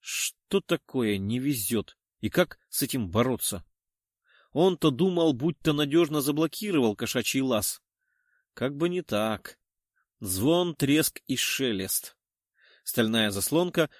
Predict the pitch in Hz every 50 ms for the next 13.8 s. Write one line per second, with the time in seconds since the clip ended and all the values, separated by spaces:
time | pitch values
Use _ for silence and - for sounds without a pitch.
0 | _ _ 143 156 165 170 175 180 196 202 - - 147 143 120 120 120 139 165 170
1 | 170 165 160 147 127 127 127 120 123 151 185 180 151 165 160 151 156 147 - _
2 | _ - 135 123 135 165 180 175 165 160 160 151 - - 120 - 120 117 113 110
3 | 110 107 107 101 95 135 165 170 160 - - 160 143 117 113 120 131 127 113 135
4 | 135 131 - - 127 135 131 110 101 107 104 - - 107 98 - 113 107 101 95
5 | - 98 95 92 - _ _ _ _ _ _ _ _ _ _ _ _ - 95 92
6 | 98 110 104 95 - 110 101 92 85 - - 156 170 175 160 - _ _ _ _
7 | _ _ _ _ - 170 170 180 180 196 208 196 170 180 185 185 165 143 127 131
8 | 120 110 120 139 135 131 - 135 135 - - 107 95 - - - 104 95 87 -
9 | _ _ _ 107 110 110 101 87 - - 92 80 - _ _ _ _ _ _ _
10 | _ _ _ _ _ _ _ _ _ _ - 190 220 226 220 180 151 170 196 190
11 | - - - - - - - 139 127 127 123 123 127 127 117 - - 120 120 120
12 | 104 101 113 110 104 104 - - 175 170 - - - _ _ _ - - - 151
13 | 156 139 - 120 110 98 95 117 107 104 104 98 98 92 90 87